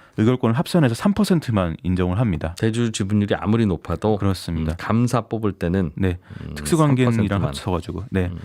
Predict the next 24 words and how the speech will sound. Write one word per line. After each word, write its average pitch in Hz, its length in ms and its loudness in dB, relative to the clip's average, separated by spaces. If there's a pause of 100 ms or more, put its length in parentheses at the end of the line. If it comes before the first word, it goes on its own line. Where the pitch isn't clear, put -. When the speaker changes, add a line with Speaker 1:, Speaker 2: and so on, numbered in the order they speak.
Speaker 1:
그러니까 - 200 -4
감사위원회를 170 680 2
이제 120 100 2
내 95 140 2
편으로 170 360 2
구성하기가 117 500 2
어려워졌다는 92 500 0
겁니다, - 200 -8
대주주가. 92 360 -2
Speaker 2:
예. 71 340 -6
Speaker 1:
네. 82 160 -8 (1160)
Speaker 2:
말씀 180 360 2
주신 165 280 2
대로 160 140 2
지난 160 280 2
정부 147 220 0
때도 139 200 0
비슷한 135 480 -2
내용의 113 320 4
법안이 104 360 0
통과됐었는데 101 760 -2
거부권을 92 580 -2
행사했다는 80 520 -4
거죠? 71 320 -6